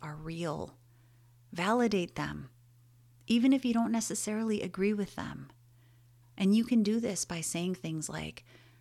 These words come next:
"I can tell that this is something that you feel really strongly about. It makes sense that you were upset with me if you felt like I was trying to control you."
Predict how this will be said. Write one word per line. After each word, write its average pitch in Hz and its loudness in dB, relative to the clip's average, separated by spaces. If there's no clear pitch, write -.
"I 170 -4
can 226 2
tell 196 -2
that 185 -6
this 175 -4
is 180 -2
something 165 -4
that 151 -6
you 165 -6
feel 165 -6
really 156 -8
strongly 180 0
about. 50 -10
It 185 0
makes 214 0
sense 208 0
that - -4
you 185 0
were 185 0
upset - -4
with 185 -6
me 156 -2
if 165 -8
you 170 -4
felt 185 -4
like 180 -4
I 165 -4
was 170 -6
trying 160 -4
to 175 -6
control 190 -4
you." - -6